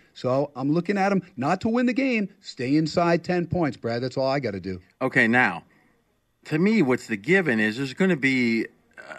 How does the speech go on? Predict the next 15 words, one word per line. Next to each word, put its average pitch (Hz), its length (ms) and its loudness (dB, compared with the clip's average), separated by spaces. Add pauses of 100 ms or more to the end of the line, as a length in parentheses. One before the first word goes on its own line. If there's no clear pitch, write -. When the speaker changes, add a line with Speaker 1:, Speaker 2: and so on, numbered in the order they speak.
(300)
Speaker 2:
reasons 120 540 2
for - 140 -6
both. 101 520 -4 (1400)
Otherwise, 117 840 2
it 120 140 -4
scares 151 480 2
me. 95 140 -4
Again, 110 460 0
uh, 92 340 -6
we 117 140 2
got 120 140 4
a 113 60 2
game 113 220 0
coming 107 300 0
up, 107 240 0